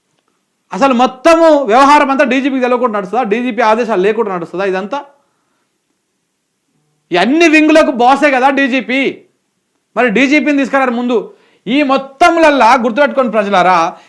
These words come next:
ఈ మొత్తములల్లా లాస్ట్కు రావు,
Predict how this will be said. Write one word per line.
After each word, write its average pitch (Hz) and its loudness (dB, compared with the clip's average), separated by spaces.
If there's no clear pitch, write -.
ఈ 254 0
మొత్తములల్లా 269 2
లాస్ట్కు 269 2
రావు, 262 2